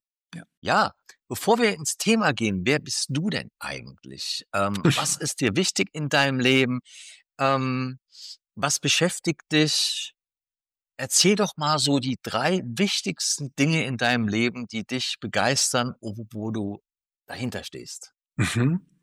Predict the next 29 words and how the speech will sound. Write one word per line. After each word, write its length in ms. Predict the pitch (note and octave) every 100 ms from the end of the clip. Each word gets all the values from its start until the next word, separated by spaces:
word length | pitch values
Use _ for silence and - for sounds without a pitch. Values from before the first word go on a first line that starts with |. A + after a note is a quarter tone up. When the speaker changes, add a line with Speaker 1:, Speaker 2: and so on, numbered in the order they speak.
| _
Speaker 2:
<laughs> 580 | - - - C#3+ - A#2 _
Speaker 1:
Also 460 | A2 G#2+ G#2 G#2+ G#2+
etwas 360 | A2+ - A2
ganz, 280 | - A#2 A#2+
ganz 240 | A#2 A2 G#2+
Wichtiges 480 | A2 - G2+ B2 -
liegt 460 | G#2+ G#2 - -
so 220 | - A#2+ A#2
ein 120 | A2+
bisschen 320 | G#2 - G#2+
zurück, 400 | - B2 G#3+ -
weil 180 | B2+ A2+
ich 80 | -
ja 100 | G#2+
schon 160 | A2+
älter 340 | A#2 D3 E3+ F3
bin. 220 | F3+ F3
Ich 180 | B2 -
war, 300 | G2 G2 G2+
äh, 240 | F#2 F#2 - - - - -
bei 200 | G#2 G#2
euch 240 | G2+ G#2 G2+
heißt 200 | G2+ G2+
das 140 | -
Grundschullehrer 840 | C3 E3+ G3 G3+ F3+ F3 F3+ F3 F#3 -
über 240 | B2+ B2 A#2
vierzig 500 | - C#3 C#3 - A#2+
Jahre 320 | C3+ B2 C3+
lang. 360 | B2+ C3 C#3